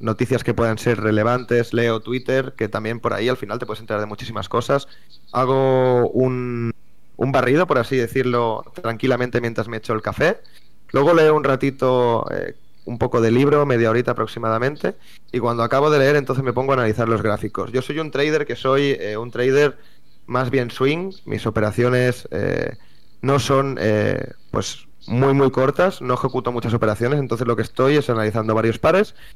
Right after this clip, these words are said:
y voy abriendo las operaciones cuando llegan a mi setup. Es decir, yo analizo una zona, digo, vale, cuando el precio llega aquí, si me lo confirma, entonces entro en largo. Pueden pasar cinco días sin que me entre una operativa. Ahora, últimamente, por ejemplo, eh, he pasado a operar un poco más también,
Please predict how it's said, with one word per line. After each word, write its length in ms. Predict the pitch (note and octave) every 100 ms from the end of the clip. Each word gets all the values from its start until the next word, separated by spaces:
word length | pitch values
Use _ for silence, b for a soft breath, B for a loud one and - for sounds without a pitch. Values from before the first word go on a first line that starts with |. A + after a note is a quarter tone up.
| B -
y 60 | B2+
voy 160 | B2+ C3
abriendo 260 | B2 C3
las 140 | B2 B2
operaciones 480 | A2+ A2+ B2+ C#3
cuando 240 | - A#2+ A2
llegan 280 | A#2+ B2+ A#2+
a 60 |
mi 120 | A2+
setup. 360 | G#2 A#2 A2 G2+
Es 80 | A2
decir, 200 | A2 A#2
yo 80 | A2+
analizo 200 | A#2 B2
una 100 | A#2+
zona, 240 | D#3+ E3
digo, 160 | D3+ A2+
vale, 160 | A2+ A2
cuando 180 | A2
el 60 | A2
precio 220 | A#2 B2+
llega 180 | A#2+ B2
aquí, 320 | B2 F3 G3 - - - - -
si 160 | -
me 100 | A#2+
lo 100 | A2
confirma, 440 | A2 A2+ - D3 D3+
entonces 280 | C3+ A#2+
entro 200 | A#2+ A#2+ A2+
en 60 |
largo. 280 | A2+ G#2 - b b b - -
Pueden 300 | D3 C#3+ -
pasar 340 | B2+ C#3 C3
cinco 280 | C3+ B2+ B2
días 240 | C3+ C3+
sin 120 | C3+
que 100 | B2
me 60 | A2+
entre 120 | A2+
una 100 | A#2
operativa. 500 | A2 A2 G#2 B2 G2+ - b b - -
Ahora, 280 | C3+ F3
últimamente, 440 | E3+ E3+ D#3 E3 E3
por 100 | D3
ejemplo, 520 | F3 E3+ F3 F3+ -
eh, 380 | A2 A2+ G#2+ G2+
he 120 | - C3
pasado 300 | C#3 C#3+ C#3
a 20 |
operar 240 | C3+ C3
un 100 | C3
poco 220 | C3+ C3
más 400 | B2+ B2+ B2+ -
también, 560 | - A#2+ B2 B2 A#2+ A2